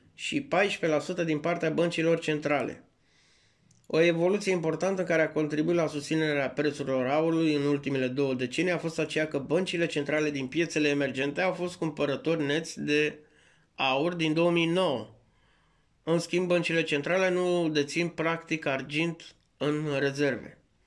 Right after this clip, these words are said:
Da, ăsta este un lucru pe care s-ar putea să se schimbe, mă gândesc, pentru că băncile știu ce se întâmplă în piața metalelor prețioase și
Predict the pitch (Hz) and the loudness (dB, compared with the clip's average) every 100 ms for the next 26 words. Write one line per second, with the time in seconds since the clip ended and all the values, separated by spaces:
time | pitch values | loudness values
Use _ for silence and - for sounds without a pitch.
0 | _ _ _ _ _ _ _ - _ _ | _ _ _ _ _ _ _ -20 _ _
1 | - 202 160 180 190 - 202 190 180 170 | 2 4 4 2 2 2 4 6 6 4
2 | 170 165 160 170 175 170 175 170 160 147 | 4 2 0 0 0 2 0 2 0 0
3 | 151 147 135 131 131 175 165 175 170 151 | 0 2 2 0 0 -2 0 -2 -2 -4
4 | 143 131 - 127 123 131 127 123 117 120 | -6 -6 -4 -2 0 -2 -2 -4 -4 -4
5 | 123 - - - _ - - - - - | -4 -8 -20 -20 _ -20 -20 -20 -20 -20
6 | - - - - 143 151 151 151 165 156 | -20 -20 -20 -4 0 0 -2 0 2 4
7 | 151 147 185 185 175 170 156 202 175 139 | 2 2 0 0 0 0 0 -2 -2 -4
8 | - 123 123 120 123 120 123 113 - 120 | -4 -6 -4 -4 -4 -2 -2 -4 -2 -4
9 | 117 120 117 131 123 123 123 120 110 131 | -2 -6 -2 -2 -2 -4 -4 -6 -6 -6
10 | 120 131 139 170 170 - - 156 156 151 | -4 -4 -4 -2 0 0 0 2 2 4
11 | 147 147 143 | 2 2 2